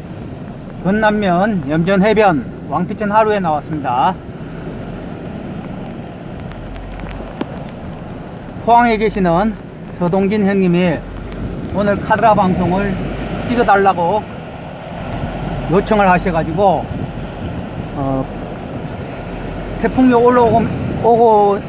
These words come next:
올라오고 있-, 있음에도 불구하고 한번 나와봤습니다.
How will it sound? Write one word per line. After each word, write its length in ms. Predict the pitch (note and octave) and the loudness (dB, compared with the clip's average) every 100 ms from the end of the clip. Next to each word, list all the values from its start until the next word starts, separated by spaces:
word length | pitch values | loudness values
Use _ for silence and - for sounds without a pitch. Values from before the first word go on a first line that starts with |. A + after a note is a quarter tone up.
| - | -4
올라오고 500 | A3+ B3 A#3 A#3 A#3 G#3 | 0 4 4 4 2 -2
있-, 240 | G#3+ - | -4 -8
있음에도 360 | F#3 B3 - E3+ | -6 -4 -4 -4
불구하고 600 | F3 F3+ E3 D3+ D#3 G#3+ | -2 2 2 4 4 2
한번 300 | E3+ D#3+ E3 | 2 0 2
나와봤습니다. 800 | D#3+ E3+ D3+ E3+ C#3+ B2+ D#3+ | 4 4 2 0 0 4 2